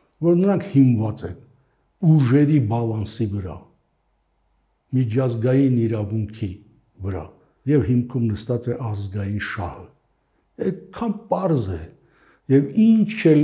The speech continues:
ուզենանք մենք անել այս կյանքում, և պիտի անեինք, մենք պիտի հասկանայինք, որ գոյություն ունի այս երեք ռեսուրսը։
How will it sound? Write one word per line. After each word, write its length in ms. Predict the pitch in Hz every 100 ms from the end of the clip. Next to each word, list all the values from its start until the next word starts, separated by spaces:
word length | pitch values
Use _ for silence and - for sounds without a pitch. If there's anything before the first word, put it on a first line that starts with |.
| 151
ուզենանք 680 | 139 120 123 123 120 101 -
մենք 280 | 98 92 -
անել 480 | 104 92 131 208 196 - - - - _ _ _
այս 240 | 107 92
կյանքում, 500 | - 101 90 - 90 87 _ _
և 180 | 104 98
պիտի 320 | - - 123 -
անեինք, 560 | 113 95 90 85 82 - - - -
մենք 260 | 160 185 -
պիտի 260 | 143 -
հասկանայինք, 720 | 104 101 - 101 98 90 87 92
որ 140 | 101
գոյություն 640 | 95 120 120 113 - 131 117
ունի 300 | 98 127 214 - - - _ _ _
այս 480 | 139 147 185 202 -
երեք 460 | 110 120 127 123 110
ռեսուրսը։ 600 | 110 104 117 101 - 95